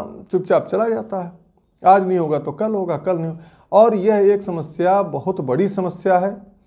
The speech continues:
और इस समस्या के समाधान के लिए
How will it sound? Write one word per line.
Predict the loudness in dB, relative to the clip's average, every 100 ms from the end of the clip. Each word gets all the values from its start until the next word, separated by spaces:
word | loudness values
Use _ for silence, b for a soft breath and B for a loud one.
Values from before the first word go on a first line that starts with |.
| _ _ _ _
और | 2 2 0 -10 b b b b _ _ _ _ _ _ _ _ _ _ _ _ _ _ -4
इस | -2 2
समस्या | 0 2 4 4
के | 2
समाधान | -4 -4 -4 -2 -2 2
के | 0
लिए | 0 -2 -6